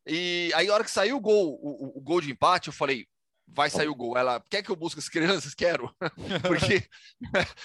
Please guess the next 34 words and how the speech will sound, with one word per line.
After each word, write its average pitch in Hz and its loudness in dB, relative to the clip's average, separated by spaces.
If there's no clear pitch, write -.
falei, 196 4
"Vai 196 6
sair 269 4
o 285 0
gol." 220 8
Aí 190 6
não 269 -8
demorou 233 6
nem 302 -2
um 330 -8
minuto, 240 -2
né? 175 0
O 175 6
Rodrigo 170 -4
fez 175 -8
o 156 -10
segundo 170 -6
e 233 -2
quase 190 4
fez 190 -6
o 214 -10
terceiro. 156 0
Isso 165 -10
que 180 0
é 175 4
mais 180 0
incrível. 127 -8
Já 180 4
pensou, 190 0
o 240 4
Rodrigo 170 0
mete 175 0
o 160 0
hat-trick 160 -6